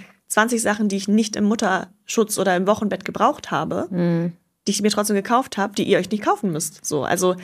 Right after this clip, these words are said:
Speaker 1: das sind alles so sehr zum Grundmechanismus unserer Branche konträre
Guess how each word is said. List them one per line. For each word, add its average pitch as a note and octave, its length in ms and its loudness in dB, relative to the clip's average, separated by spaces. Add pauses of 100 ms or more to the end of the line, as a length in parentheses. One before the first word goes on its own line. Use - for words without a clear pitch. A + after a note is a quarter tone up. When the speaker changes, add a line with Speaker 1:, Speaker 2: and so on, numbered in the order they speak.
(140)
Speaker 1:
das - 140 -2
sind G#3 140 0
alles A3 280 2
so G3+ 80 -4
sehr G3+ 480 0 (260)
zum G3+ 180 -2
Grundmechanismus A#3 880 0
unserer F#3 260 -2
Branche G3+ 600 -2
konträre G#3+ 880 -2